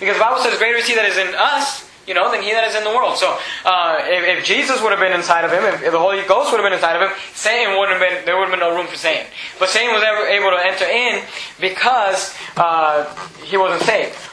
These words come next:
Luke twenty-two three says this, you have to turn there. It says, "Then entered Satan into Judas, surnamed Iscariot, being of the number of the twelve, and he went his way and communed with the chief priests and captains, how he might betray him unto, unto them."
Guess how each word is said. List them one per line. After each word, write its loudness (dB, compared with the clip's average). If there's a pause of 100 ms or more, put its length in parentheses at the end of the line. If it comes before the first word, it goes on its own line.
Luke 0
twenty-two 0
three -2
says 0
this, 0
you 2
have 0
to -10
turn 0
there. 0 (200)
It 2
says, 0
"Then 2
entered 0
Satan 2
into -2
Judas, 0
surnamed 0
Iscariot, 0 (300)
being 0
of 2
the 4
number 2
of 2
the 0
twelve, 2 (180)
and 4
he 0
went 2
his -2
way 0 (160)
and 2
communed 0
with 0
the -2
chief -2
priests -2
and -2
captains, 0 (180)
how 4
he 0
might 2
betray 0
him 2
unto, 0 (280)
unto 2
them." 0